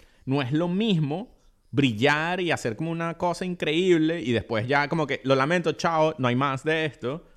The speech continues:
a Elvis, que es como que toda su vida. Entonces es como que ya hay veces que, o sea,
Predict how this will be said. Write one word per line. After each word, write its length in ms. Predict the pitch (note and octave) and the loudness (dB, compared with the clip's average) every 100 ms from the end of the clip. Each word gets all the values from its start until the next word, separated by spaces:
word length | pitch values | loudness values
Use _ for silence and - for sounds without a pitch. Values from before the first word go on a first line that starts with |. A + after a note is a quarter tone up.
| - | -8
a 440 | A2 A2 A#2+ C#3 - - - - - - - - | -2 0 0 -2 -10 -18 -16 -14 -14 -18 -20 -2
Elvis, 380 | C3 B2+ C3+ E3 | 2 4 4 0
que 100 | D#3+ | 0
es 80 | B2 | -2
como 240 | D3+ E3 | -2 -2
que 160 | D3 A2 | -2 -2
toda 280 | F#2 A#2+ - | 0 2 2
su 160 | - B2+ | 4 2
vida. 360 | A#2+ F2+ F2+ - | 4 2 -2 -8
Entonces 340 | G#2+ F#2 A2 | -8 -6 -6
es 60 | A2 | -6
como 200 | C3+ A2 | -6 -6
que 180 | E2 E2+ | -4 -4
ya 380 | F2+ G2+ F#2 | -2 -2 -2
hay 120 | E2 E2+ | -4 -4
veces 300 | F2 C3 C3 | -6 -8 -8
que, 140 | D#3 | -6
o 60 | - | -2
sea, 180 | C3 | -2